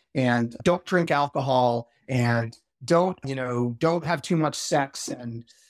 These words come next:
you know, are willing to die and, and endure any discomfort and never surrender. And this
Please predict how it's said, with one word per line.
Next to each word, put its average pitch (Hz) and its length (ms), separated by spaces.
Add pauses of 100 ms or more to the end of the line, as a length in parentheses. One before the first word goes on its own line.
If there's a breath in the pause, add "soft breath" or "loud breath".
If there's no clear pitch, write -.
(160 soft breath)
you 135 100
know, 117 520
are 117 140
willing 180 320
to 165 100
die 135 680
and, 120 100
and 123 240
endure 143 420
any 190 160
discomfort 156 520
and 117 100
never 185 320
surrender. 135 720 (540 soft breath)
And 131 240
this 175 340